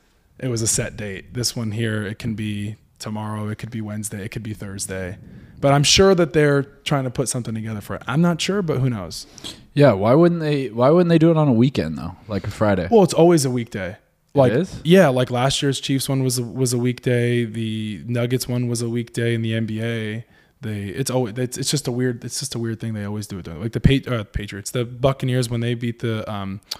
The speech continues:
Speaker 1: Chiefs in the Super Bowl, theirs was during a weekday. It was, like, middle of the day. They always do that. I'm not sure why they do it, but I, that's just, like, a thing
Speaker 2: Wouldn't
Speaker 1: they
Speaker 2: you
Speaker 1: do.
Speaker 2: want people to get off work and stuff?
Speaker 1: You would think, but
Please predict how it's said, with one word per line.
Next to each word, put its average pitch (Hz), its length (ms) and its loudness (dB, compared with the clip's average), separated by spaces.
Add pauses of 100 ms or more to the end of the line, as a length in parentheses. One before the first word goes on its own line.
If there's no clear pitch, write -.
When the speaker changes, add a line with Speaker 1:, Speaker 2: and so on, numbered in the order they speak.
(100)
Speaker 1:
Chiefs 135 240 0
in 135 60 -2
the - 40 0
Super 123 200 -2
Bowl, 117 220 0
theirs 110 240 -4
was 117 80 -4
during 120 180 -2
a 117 40 -4
weekday. 110 580 -8 (460)
It 127 40 -6
was, 117 120 -2
like, 120 100 2
middle 117 260 0
of 107 80 -6
the 110 60 -8
day. 107 340 -6 (180)
They 147 220 -4
always 135 200 2
do 98 200 -10
that. 87 120 -8
I'm 147 200 2
not 147 180 2
sure 135 160 0
why 120 240 0
they 170 140 4
do 180 180 6
it, 185 160 0
but 127 140 2
I, 117 80 -2
that's - 340 -8
just, - 180 -10
like, 107 120 -10
a 101 60 -10
thing - 120 -4
Speaker 2:
Wouldn't 123 140 10
Speaker 1:
they 135 60 8
Speaker 2:
you 135 40 10
Speaker 1:
do. 131 60 10
Speaker 2:
want 113 300 4
people 113 260 4
to 107 80 4
get 101 180 2
off 104 260 4
work 95 240 2
and 113 120 -4
stuff? 131 260 -14 (640)
Speaker 1:
You 147 140 4
would 120 120 0
think, 165 400 2
but 120 380 0